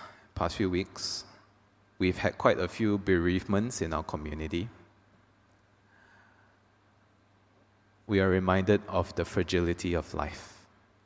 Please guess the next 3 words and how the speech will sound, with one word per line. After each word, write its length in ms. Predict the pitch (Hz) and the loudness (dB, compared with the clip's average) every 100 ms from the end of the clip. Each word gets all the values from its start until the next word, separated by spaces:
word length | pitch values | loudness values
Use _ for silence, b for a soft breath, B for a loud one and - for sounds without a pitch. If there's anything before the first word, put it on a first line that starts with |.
| _ _ _ _ _ _ _ _ _ _ _ _ _ _ _ _ _ _ _ _ _ _ - b b b b b | _ _ _ _ _ _ _ _ _ _ _ _ _ _ _ _ _ _ _ _ _ _ -20 b b b b b
Friends, 240 | - 120 120 | 4 6 8
this 240 | 131 - | 6 6
life 400 | 113 117 123 - | 6 6 6 2